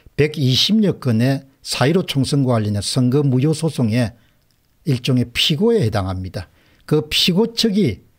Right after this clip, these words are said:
국민의힘의 당내 경선을 맡아가지고 대응을 해준 겁니다. 기가 막힌 일이죠. 기가 막힌 일입니다.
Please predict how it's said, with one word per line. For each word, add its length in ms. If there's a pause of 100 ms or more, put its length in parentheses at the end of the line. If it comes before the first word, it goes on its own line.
(160)
국민의힘의 680
당내 360
경선을 420
맡아가지고 760
대응을 440
해준 260
겁니다. 400 (280)
기가 280
막힌 400
일이죠. 360 (2750)
기가 260
막힌 380
일입니다. 440